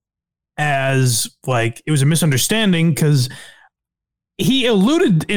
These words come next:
earlier in the monologue, he basically says, like, "I'm gonna say some stuff, uh, that the censors are gonna have to look out for." But I think because of that, they thought he was trying to, like, sabotage them,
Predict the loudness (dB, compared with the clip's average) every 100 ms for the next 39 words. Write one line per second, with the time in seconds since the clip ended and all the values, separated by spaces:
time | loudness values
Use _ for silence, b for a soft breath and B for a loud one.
0 | -2 0 0 0 0 0 0 0 0 0
1 | 0 0 -2 -2 -2 -2 0 0 0 0
2 | 0 0 0 -2 0 -2 -2 -2 -2 -6
3 | -12 B B _ _ _ -4 -2 -2 -2
4 | -2 0 0 0 0 0 0 -2 -2 -2
5 | 0 0 -2 -2 -2 -2 -4 -10 _ _
6 | _ _ _ _ _ _ _ _ -4 -4
7 | -12 -20 -20 _ _ _ _ -6 -4 -4
8 | -6 -2 0 0 -2 -6 -10 _ _ _
9 | _ -2 -2 0 0 2 2 2 2 0
10 | 0 0 0 -2 -2 -2 0 0 0 0
11 | 0 -2 -2 -2 0 0 0 -2 -4 -4
12 | -4 -2 -4 -2 -2 -2 -2 -2 0 0
13 | 2 2